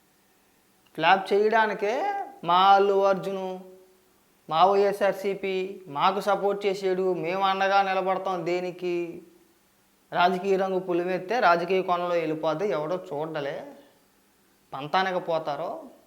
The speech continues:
పంతానికి పోయి సినిమా ఫ్లాప్ అయ్యే అవకాశాలు ఎక్కువ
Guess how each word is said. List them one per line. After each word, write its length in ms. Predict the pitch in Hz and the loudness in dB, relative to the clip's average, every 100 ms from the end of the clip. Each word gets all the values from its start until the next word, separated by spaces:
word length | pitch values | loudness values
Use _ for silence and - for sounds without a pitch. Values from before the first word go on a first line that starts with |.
| _ - | _ -8
పంతానికి 380 | 151 151 185 185 | -6 0 0 0
పోయి 180 | 175 185 | -2 -2
సినిమా 280 | 175 156 180 | -2 -4 -4
ఫ్లాప్ 320 | 170 160 170 | 2 2 4
అయ్యే 160 | 185 185 | 2 2
అవకాశాలు 500 | 151 151 180 190 165 | 0 0 -2 -2 -6
ఎక్కువ 540 | 139 - 165 170 | -6 -2 0 0